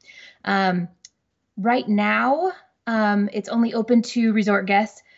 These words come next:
but, um, when this actually gets announced, um, it's gonna be open to annual pass holders. So, um, you're gonna create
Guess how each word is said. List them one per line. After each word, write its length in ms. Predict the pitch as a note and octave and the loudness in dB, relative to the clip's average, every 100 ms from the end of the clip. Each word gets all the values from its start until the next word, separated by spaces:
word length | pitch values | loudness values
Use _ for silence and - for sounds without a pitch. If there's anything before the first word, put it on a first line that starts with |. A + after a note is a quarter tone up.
| _ _ | _ _
but, 220 | A3 G3+ | 2 4
um, 260 | G3+ G3 F#3+ | 4 2 0
when 160 | F#3+ F#3+ | -2 -2
this 260 | A3 A3 - | -2 -4 -14
actually 340 | F#3+ - G3+ | -14 -8 -8
gets 280 | F#3+ F#3+ F3+ | -6 -8 -8
announced, 580 | F3+ B3 C4 A#3+ A#3+ - | -4 0 2 2 0 -2
um, 260 | G3 G3 | 0 0
it's 120 | F#3+ - | 0 0
gonna 160 | G3+ | 0
be 120 | G3+ | 2
open 180 | F#3+ G3+ | 0 0
to 40 | F#3+ | 0
annual 220 | F#3 F#3+ | 0 0
pass 240 | G3+ G3+ - | 0 0 -2
holders. 460 | F3 E3 D#3 - _ _ - - _ | -6 -6 -8 -12 _ _ -20 -20 _
So, 420 | - A3+ G#3 F#3 - _ _ _ _ _ _ - | 0 2 4 2 -4 _ _ _ _ _ _ -2
um, 340 | G3+ G3 F#3+ - | 0 2 0 -4
you're 140 | G#3+ A3 | -4 0
gonna 280 | A#3+ G#3 - - | 2 0 -4 -20
create 560 | - A#3+ A#3+ C4 B3+ | -8 -2 0 0 -4